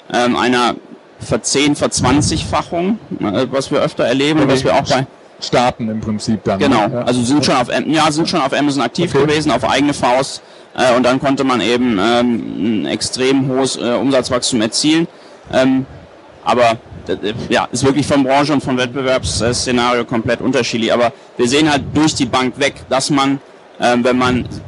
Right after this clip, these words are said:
Speaker 1: seine Basics fixt, ähm, und, äh, weiß, wie man's macht und eben die Ressourcen da reinsteckt, das auch zu tun,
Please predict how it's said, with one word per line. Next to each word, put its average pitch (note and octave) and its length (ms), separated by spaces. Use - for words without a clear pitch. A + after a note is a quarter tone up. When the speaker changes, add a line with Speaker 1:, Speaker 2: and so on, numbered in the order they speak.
Speaker 1:
seine B2+ 340
Basics C3 560
fixt, - 500
ähm, C3+ 440
und, B2+ 420
äh, B2 480
weiß, C3 280
wie C#3 80
man's D#3 240
macht D3+ 300
und B2+ 100
eben C3 160
die B2+ 80
Ressourcen C#3 520
da C#3 100
reinsteckt, C#3 480
das C3 140
auch B2+ 140
zu - 120
tun, E3 360